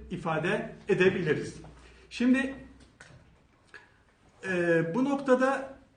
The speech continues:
yani bu sürecin en büyük kazanımlarından birisi de örgüt adına ne olmuş oldu? Terörün şehirlere inmesi, yani şehirlere taşınması, şehirlere hakim noktaya gelmesi oldu. Çözüm süreci öncesinde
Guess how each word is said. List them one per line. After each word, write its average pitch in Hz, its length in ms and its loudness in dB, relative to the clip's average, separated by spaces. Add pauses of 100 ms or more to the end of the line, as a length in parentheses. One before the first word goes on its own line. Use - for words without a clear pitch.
(100)
yani 185 320 4
bu 247 80 4
sürecin 240 480 2
en 254 200 4
büyük 214 180 0
kazanımlarından 196 840 2
birisi 208 300 -2
de 254 40 10
örgüt 196 360 4
adına 190 260 2
ne 226 80 4
olmuş 185 360 2
oldu? 202 400 0 (800)
Terörün 226 640 6 (480)
şehirlere 214 760 6
inmesi, 170 680 2
yani 156 220 2
şehirlere 190 580 4
taşınması, 185 680 2
şehirlere 190 400 2
hakim 175 420 0
noktaya 156 320 0
gelmesi 131 440 -2
oldu. 110 320 -8 (260)
Çözüm 220 300 2
süreci 285 340 2
öncesinde 190 840 2